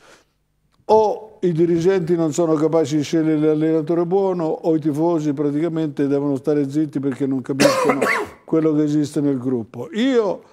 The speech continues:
sono, eh, del parere che i dirigenti sappiano come dirigere e soprattutto come prendere un allenatore con le caratteristiche dei giocatori che resteranno,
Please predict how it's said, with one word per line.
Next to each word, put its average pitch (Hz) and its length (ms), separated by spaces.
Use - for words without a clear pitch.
sono, 143 720
eh, 147 240
del 143 320
parere 147 560
che - 180
i 147 140
dirigenti 165 680
sappiano 143 540
come 143 320
dirigere 147 960
e 143 80
soprattutto 156 540
come 147 220
prendere 156 420
un 151 120
allenatore 165 540
con 160 180
le 156 100
caratteristiche 180 1000
dei 185 120
giocatori 220 460
che 208 120
resteranno, 196 920